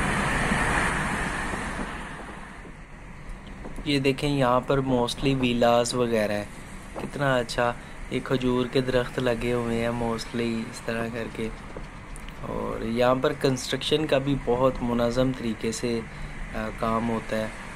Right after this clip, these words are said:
सेफ्टी फर्स्ट होती है। ले जी, ये ब्रिज है,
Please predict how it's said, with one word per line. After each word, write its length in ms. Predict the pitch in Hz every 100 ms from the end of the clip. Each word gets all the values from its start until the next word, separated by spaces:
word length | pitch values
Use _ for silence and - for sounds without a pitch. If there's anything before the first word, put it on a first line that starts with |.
| - -
सेफ्टी 340 | - 117 - 123
फर्स्ट 360 | 113 117 -
होती 280 | 123 110 -
है। 240 | 110 110 107 - - - - - - - - -
ले 120 | 123 120
जी, 160 | 127
ये 60 | 127
ब्रिज 400 | 123 135 151 143
है, 220 | 135 131